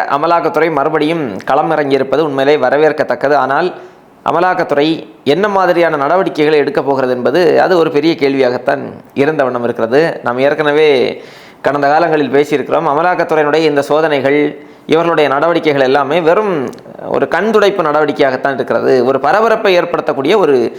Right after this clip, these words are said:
செய்தியாக மட்டும்தான் இருக்கிறதே தவிர, ஆக்கப்பூர்வமான எந்த விதமான நடவடிக்கைகளிலும் அமலாக்கத்துறை ஈடுபடாமலே இருக்கிறார்கள். குற்றவாளிகளை குறிவைத்து அவர்களுக்கான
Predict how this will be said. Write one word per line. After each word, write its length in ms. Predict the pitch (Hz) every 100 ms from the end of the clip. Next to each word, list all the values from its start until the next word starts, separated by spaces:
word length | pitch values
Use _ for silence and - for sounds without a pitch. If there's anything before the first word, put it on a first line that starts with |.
| - -
செய்தியாக 480 | - 185 202 190 170
மட்டும்தான் 400 | 156 165 160 147
இருக்கிறதே 380 | 139 139 135 123
தவிர, 520 | 135 131 117 196 202 - - 139
ஆக்கப்பூர்வமான 880 | 214 262 269 226 208 185 180 226
எந்த 220 | 196 185 196
விதமான 380 | 180 170 170
நடவடிக்கைகளிலும் 720 | 170 151 170 151 147 135 170 160
அமலாக்கத்துறை 520 | 151 156 139 135 170 147
ஈடுபடாமலே 600 | 202 190 156 147 135 156 196 - - - -
இருக்கிறார்கள். 580 | - 135 135 120 120 135 117 98 - -
குற்றவாளிகளை 680 | 175 240 226 202 180 180 202
குறிவைத்து 640 | 180 208 233 208 - 214 240 240 - - 160
அவர்களுக்கான 560 | 180 180 175 175 160